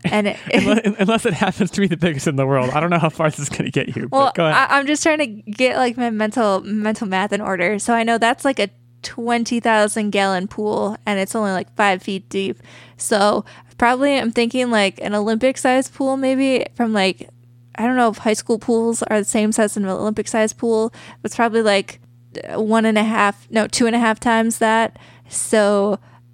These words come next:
Speaker 1: uh, I'm gonna say fifty thousand gallons, and then someone out there probably made, like, a ginormous one because they're a millionaire and they can. So I'm going to go with a hundred thousand gallon pool.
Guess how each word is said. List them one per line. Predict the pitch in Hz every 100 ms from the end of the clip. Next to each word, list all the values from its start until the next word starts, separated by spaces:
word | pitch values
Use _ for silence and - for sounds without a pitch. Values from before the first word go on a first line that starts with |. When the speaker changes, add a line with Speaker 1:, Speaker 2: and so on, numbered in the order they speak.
| -
Speaker 1:
uh, | 214 214 220
I'm | - 220
gonna | 220 220
say | - 196
fifty | - 202 220
thousand | 208 214 202 208 208
gallons, | 208 208 214 214 214 208 208 - - -
and | 226 220
then | 208 208 202 - _ _ -
someone | - 214 208 208
out | 202
there | 220 208
probably | - 196 202 202
made, | 202
like, | 196 196
a | 190
ginormous | 202 196 185 185 185 185 202 -
one | 208 196
because | 190 - 214 -
they're | 208
a | 180
millionaire | 190 214 208 202
and | 185
they | 185
can. | 233 180 202 196 - -
So | - 233 -
I'm | 208 214 220
going | 214 214 208
to | 226
go | 185 214 208
with | 202 214 196 190 - - - 208
a | 202 208 - - - 196
hundred | 240 220 220
thousand | 220 202 202 185
gallon | 185 185 170
pool. | - - 254